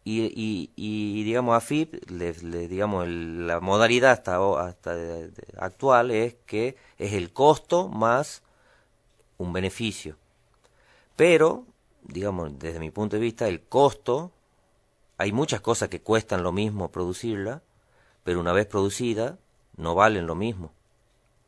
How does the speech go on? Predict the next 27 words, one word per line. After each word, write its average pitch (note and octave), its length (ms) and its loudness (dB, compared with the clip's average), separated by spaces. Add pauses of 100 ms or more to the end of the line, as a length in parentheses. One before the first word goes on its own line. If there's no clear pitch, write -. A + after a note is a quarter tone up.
(120)
Entonces, F#2 640 -6 (140)
este G#2 320 -2
es F#2 60 -2
un F2 100 -6
caso G#2 260 -2
en F#2 60 0
el D#2+ 100 -6
cual F#2+ 220 0
el E2+ 120 -6
costo G#2+ 440 0
del F2+ 140 -2
precio A#2+ 340 2
de G2 80 0
transferencia A2 560 -2
también G#2 500 -2
debería F#2 400 0
tener F#2 220 -2
un F2 120 -4
componente F#2 760 -6 (600)
que F#2 100 -2
implique G#2+ 640 -2 (240)
el D#2+ 180 -8
producto F#2+ 440 2
de F2 140 0
qué F2+ 120 -4
se E2+ 140 -6
trata. - 420 -2